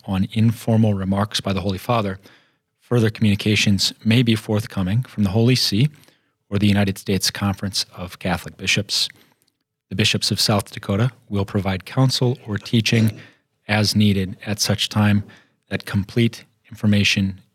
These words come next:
is available. So to unpack, um, this just a little bit, I've asked Doctor Chris Bergwald, uh, to join us for this mini episode.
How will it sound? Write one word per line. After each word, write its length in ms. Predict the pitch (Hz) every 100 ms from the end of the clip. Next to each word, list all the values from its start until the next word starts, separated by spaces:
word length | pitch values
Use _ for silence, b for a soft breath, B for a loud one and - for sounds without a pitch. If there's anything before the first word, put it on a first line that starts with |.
| _
is 120 | -
available. 420 | 87 85 80 82 _ _ _ _ _ _ _ _ _ _ _ _ _ _ _ -
So 140 | -
to 140 | 123 143
unpack, 600 | 165 139 131 - - - _ 107
um, 480 | 101 98 98 98 - _ _ _ _ _ -
this 160 | 110
just 180 | 143 -
a 60 | 117
little 180 | 160
bit, 300 | 120 110 107 - _
I've 80 | 117
asked 260 | 120 120 -
Doctor 220 | 127 127
Chris 220 | - 156
Bergwald, 640 | - 127 110 101 95 92 - _
uh, 260 | 101 101 95
to 120 | - -
join 260 | 113 110
us 320 | 101 - - -
for 200 | - 107
this 360 | 98 95 - - -
mini 240 | 117 110
episode. 560 | 104 - 101 95 90